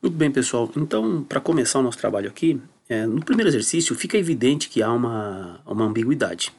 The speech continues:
não é isso? Veja, quando ele fala, "promete ficar até o seu final", nós não sabemos se esse o seu final é referente ao final do governo municipal ou ao final do próprio Dória.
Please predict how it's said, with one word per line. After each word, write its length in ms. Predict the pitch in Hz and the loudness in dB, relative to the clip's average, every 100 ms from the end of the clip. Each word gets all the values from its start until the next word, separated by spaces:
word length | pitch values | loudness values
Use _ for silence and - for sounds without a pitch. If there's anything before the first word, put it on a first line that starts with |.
| _ - | _ -6
não 100 | 98 | 0
é 40 | |
isso? 220 | 127 - - - - - - - - _ | 0 -2 -8 -20 -20 -20 -20 -20 -20 _
Veja, 400 | 123 120 107 95 - - _ | 2 4 2 -6 -14 -18 _
quando 180 | 165 180 | 4 4
ele 100 | 185 | 2
fala, 540 | - 120 110 101 - _ _ | 0 2 2 0 -6 _ _
"promete 400 | - 123 131 143 | -2 2 2 0
ficar 240 | - 131 104 | -2 0 -2
até 280 | - 160 170 | 2 4 4
o 120 | 135 | 4
seu 200 | - 110 | 2 0
final", 520 | - 87 101 123 107 _ _ _ _ _ _ _ | -2 -4 -2 -2 -4 _ _ _ _ _ _ _
nós 160 | - 113 | 0 2
não 100 | 185 | 2
sabemos 460 | 151 127 117 113 - | 2 2 2 0 0
se 180 | - 127 | 2 2
esse 200 | 127 110 | 2 0
o 20 | |
seu 240 | - 107 | 0 0
final 520 | 98 117 107 147 120 - - _ _ _ | 0 0 0 0 -2 -8 -20 _ _ _
é 80 | 160 | 2
referente 580 | 156 139 113 110 104 98 | 2 2 2 2 2 0
ao 60 | |
final 320 | - 110 101 98 | 0 0 0 0
do 80 | |
governo 360 | 110 113 117 127 | 2 4 4 4
municipal 560 | 151 165 196 151 165 254 - _ _ _ | 4 2 0 0 0 -2 -10 _ _ _
ou 220 | - 139 170 | 4 6 6
ao 80 | |
final 260 | 160 131 120 | 4 2 2
do 120 | 139 | 2
próprio 260 | 135 127 127 | 2 0 0
Dória. 340 | 110 101 82 | 0 0 0